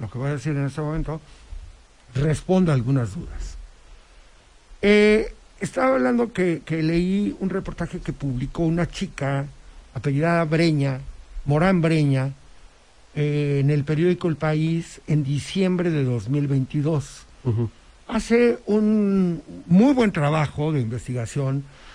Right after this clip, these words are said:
Speaker 1: sobre el método de las encuestas de Morena.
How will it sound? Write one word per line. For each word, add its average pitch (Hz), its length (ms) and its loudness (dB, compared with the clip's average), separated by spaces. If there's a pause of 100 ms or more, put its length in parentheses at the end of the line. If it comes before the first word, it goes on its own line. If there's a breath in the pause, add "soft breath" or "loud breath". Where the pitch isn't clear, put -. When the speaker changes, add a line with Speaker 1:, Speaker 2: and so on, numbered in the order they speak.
(200 loud breath)
Speaker 1:
sobre 160 640 0
el 160 240 0
método 190 520 0
de 156 60 -2
las 127 200 -4
encuestas 139 640 -4
de 123 100 -4
Morena. 113 460 -4